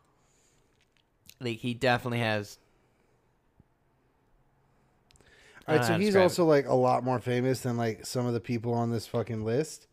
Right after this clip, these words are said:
Speaker 1: And he also said something interesting about fame. You know, somebody asked him, "Who, how do you stay sober and be famous?" And he said,
Speaker 2: Dude, Gerard Butler's sober?
Speaker 1: "Yeah, I've seen him at that same meeting."
Speaker 2: Dude, he's fucking awesome. Machine Gun Preacher?
Speaker 1: Actually, I've heard, I've heard, uh,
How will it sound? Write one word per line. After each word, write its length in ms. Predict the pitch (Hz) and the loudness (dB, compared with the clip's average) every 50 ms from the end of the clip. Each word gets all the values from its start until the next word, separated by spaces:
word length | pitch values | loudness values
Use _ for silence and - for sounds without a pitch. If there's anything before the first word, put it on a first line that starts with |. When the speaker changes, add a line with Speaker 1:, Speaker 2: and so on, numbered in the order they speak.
| - - | -10 -2
Speaker 1:
And 100 | - 170 | 0 4
he 60 | 208 269 | 4 6
also 200 | 311 - 311 262 | 6 4 4 4
said 160 | 240 233 208 | 4 4 4
something 160 | 214 175 151 | 4 2 2
interesting 220 | 147 147 131 - 143 | 0 -2 -2 -2 0
about 160 | 123 110 - | 0 0 0
fame. 460 | - - 135 120 107 87 - - - _ _ _ _ _ _ _ _ _ _ - | -2 -2 0 0 0 -2 -6 -12 -20 _ _ _ _ _ _ _ _ _ _ -14
You 120 | - 113 | -10 -8
know, 140 | 107 107 110 107 | -6 -6 -6 -6
somebody 300 | - 143 135 131 123 120 | -6 -6 -4 -2 -2 -2
asked 240 | 117 113 110 - | -2 -4 -4 -6
him, 220 | - 110 107 107 - - _ - | -10 -12 -12 -14 -18 -16 _ -4
"Who, 240 | 135 139 139 113 131 | -2 -2 -2 -2 -2
how 100 | 127 131 | -2 0
do 60 | 131 | 0
you 160 | 135 135 131 127 | 0 0 -2 -4
stay 240 | - - 127 120 | -4 -4 -4 -4
sober 340 | 117 - 120 120 117 110 110 | -2 -2 -2 -2 -2 -2 -4
and 80 | 110 107 | -6 -6
be 120 | 104 101 | -6 -8
famous?" 480 | 101 - 107 104 101 98 - - - - | -6 -6 -8 -8 -8 -10 -12 -16 -18 -18
And 80 | 107 104 | -18 -18
he 60 | 104 | -16
said, 260 | - 110 110 110 110 - - - - - - _ _ _ _ - | -14 -12 -14 -14 -14 -16 -18 -20 -20 -20 -20 _ _ _ _ -8
Speaker 2:
Dude, 180 | 160 147 117 | -8 -8 -6
Gerard 500 | 104 135 127 113 117 127 165 170 127 110 | -4 -4 -2 0 0 0 0 -2 -4 -6
Butler's 420 | - 104 113 127 135 139 143 131 - | -8 -8 -6 -4 -4 -4 -4 -4 -6
sober? 480 | - - 104 107 113 131 160 180 202 202 | -8 -8 -6 -6 -4 -2 -2 -2 -2 0
Speaker 1:
"Yeah, 100 | 147 165 | 0 0
I've 60 | 156 - | 0 2
seen 180 | - 196 190 | 2 2 4
him 100 | 185 165 - | 4 4 4
at 240 | 147 151 170 165 | 4 4 4 4
that 160 | - 165 156 - | 4 2 2 2
same 240 | - 170 160 160 | 0 -2 0 0
meeting." 300 | 165 185 151 110 110 117 - - - | 0 -2 -2 -4 -8 -12 -16 -12 -6
Speaker 2:
Dude, 200 | - 151 139 117 | -4 -2 -2 -2
he's 280 | 107 135 196 226 214 - | -2 0 0 0 -2 -4
fucking 460 | - - 214 185 - - 139 127 - - - | -2 2 2 2 4 2 -2 -4 -4 -2 0
awesome. 600 | 131 135 135 131 117 - - 110 95 87 87 - _ _ _ _ - - - - _ - | 2 4 4 4 2 0 -6 -8 -10 -10 -14 -18 _ _ _ _ -20 -20 -20 -16 _ -4
Machine 340 | 139 135 - - 190 196 196 | -4 -2 0 2 2 4 6
Gun 200 | 185 196 185 175 | 6 4 6 8
Preacher? 120 | 139 160 | 8 8
Speaker 1:
Actually, 140 | 180 196 214 | 8 10 10
I've 100 | 185 233 233 190 | 10 10 10 10
heard, 240 | 185 185 180 180 | 10 10 10 8
I've 180 | 147 143 143 139 | 8 6 4 6
heard, 280 | 156 165 170 170 165 156 | 8 8 8 8 6 6
uh, 440 | 131 131 131 123 120 117 113 113 | 4 4 4 4 2 2 0 -2